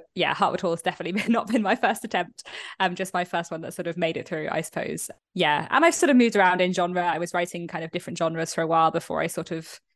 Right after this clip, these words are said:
realised that historical fiction was where I wanted to be,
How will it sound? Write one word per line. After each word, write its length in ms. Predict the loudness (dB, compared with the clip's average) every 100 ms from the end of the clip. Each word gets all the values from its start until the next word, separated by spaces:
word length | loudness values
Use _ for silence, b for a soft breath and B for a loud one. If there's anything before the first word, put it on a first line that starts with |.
| _ _ _ _ 0
realised 540 | 2 2 2 0 0
that 260 | 0 -2 -2
historical 440 | -2 2 2 2
fiction 280 | -4 -4 -6
was 100 | 0
where 120 | 2
I 60 | 2
wanted 240 | 2 0
to 80 | -2
be, 300 | -6 -6 -8